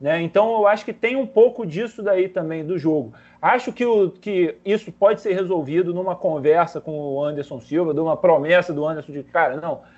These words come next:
eu vou fazer só mais essa, só, eu vou concluir o meu contrato e eu prometo que eu não vou sair", assina um contrato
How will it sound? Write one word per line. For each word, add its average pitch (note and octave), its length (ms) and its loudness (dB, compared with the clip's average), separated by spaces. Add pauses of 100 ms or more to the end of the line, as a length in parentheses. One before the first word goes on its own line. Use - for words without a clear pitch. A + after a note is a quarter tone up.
(140)
eu C3+ 120 0
vou F3 160 0
fazer F3+ 400 2
só A3+ 200 4
mais G#3 300 2
essa, G3+ 480 2
só, G3 220 -2
eu E3+ 100 0
vou G#3+ 260 -2 (240)
concluir G#3 400 -2
o G#3 40 -2
meu G3+ 160 -4
contrato F#3+ 560 0
e - 20 2
eu G3 80 0
prometo G3+ 560 -4
que G#3+ 80 -2
eu G3 80 0
não G3 180 0
vou F#3+ 380 2 (240)
sair", F3 460 4
assina G3+ 420 0
um F#3 100 -2
contrato E3+ 720 -2